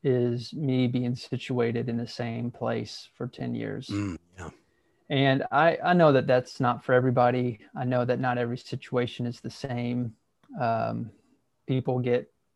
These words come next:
Speaker 1: pushed from churches or pulled into other churches and that kind of thing. There's problems and, and whatever. But for me,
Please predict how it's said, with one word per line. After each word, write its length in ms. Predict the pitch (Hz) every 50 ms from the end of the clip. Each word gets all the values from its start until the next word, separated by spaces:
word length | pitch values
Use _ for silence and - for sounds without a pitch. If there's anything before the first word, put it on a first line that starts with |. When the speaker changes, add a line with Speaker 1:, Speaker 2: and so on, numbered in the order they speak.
| -
Speaker 1:
pushed 460 | - - 156 135 131 123 - - - -
from 300 | - - 139 127 127 120
churches 500 | - - 131 123 117 - 127 123 123 139
or 60 | 117 110
pulled 340 | - - 139 123 123 123 123
into 200 | 120 123 - -
other 180 | 123 123 120
churches 600 | 117 - - 127 123 120 - - 120 120 120 -
and 100 | 120 120
that 160 | 120 123 - -
kind 160 | - 123 123
of 80 | 127
thing. 240 | - - 127 127 123 123
There's 140 | 117 117
problems 600 | - - 135 123 120 127 123 123 120 - 127 -
and, 180 | - - - - _ _ _ _ _ _ _ _ _ -
and 120 | 127 120
whatever. 360 | 117 117 120 120 120 117 117
But 340 | 123 - - 123 - - -
for 120 | - 139
me, 520 | 135 147 170 190 185 156 139 131 127 120